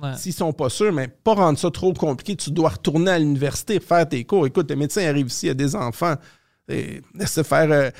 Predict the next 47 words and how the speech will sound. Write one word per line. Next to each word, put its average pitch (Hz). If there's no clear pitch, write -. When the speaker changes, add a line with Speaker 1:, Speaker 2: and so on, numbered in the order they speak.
Speaker 2:
une 160
mise 170
à 165
jour 180
de 165
trois 156
mois 180
puis 143
laisse-le 131
travailler, 139
tu -
sais. 196
Je 143
veux 127
Speaker 1:
Ouais. 165
Speaker 2:
dire, 147
c'est 131
pas, 175
euh, 131
tu -
peux 180
pas, 185
tu -
peux 175
pas 202
f-, -
tu -
peux 151
pas 214
faire 151
semblant 170
d'être 147
médecin. 147
T'es 139
médecin 135
ou 160
tu -
l'es 127
pas. 170
C'est, -
puis, -
puis 131
s'habituer, 139
euh, 127
aux 131
normes 147
canadiennes. 135